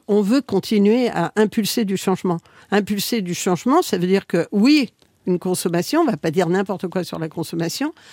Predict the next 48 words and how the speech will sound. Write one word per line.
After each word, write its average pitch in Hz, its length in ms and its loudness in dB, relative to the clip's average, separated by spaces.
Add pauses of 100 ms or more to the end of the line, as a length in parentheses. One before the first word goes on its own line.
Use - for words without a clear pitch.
(320)
mais 180 100 -2
pourquoi 254 380 -2
elle 202 80 -4
peut 180 160 -8
pas 165 180 -6
être 170 140 -4
plus 160 340 -8
efficace, 175 540 -8
plus - 180 -10
vertueuse ? 175 640 -4 (380)
Ça, 285 240 0
ça 240 160 0
nous 202 180 2
intéresse. 170 420 -4 (600)
Et 262 280 4 (240)
ces 269 480 2
opérations 185 600 0
qui 208 200 -6
sont 226 160 0
quand 233 120 -2
même 233 200 2
très 208 240 0
importantes, 208 480 0
moi 185 120 2
je 170 80 0
recommande 196 420 2
de 190 100 2
faire 185 180 -2
de 175 100 0
la 180 120 0
publicité 185 500 -4
pour 190 140 -2
les 180 100 0
femmes 240 260 0
du 175 120 0
premier 320 360 4
jour 240 200 2
au 220 40 2
dernier 208 300 4
jour 208 160 0
de 196 60 2
l'année 226 340 2
parce 220 160 -2
qu'on 226 160 0
a 220 80 2
tellement 247 540 0
de 185 160 -4
problèmes, 175 600 -6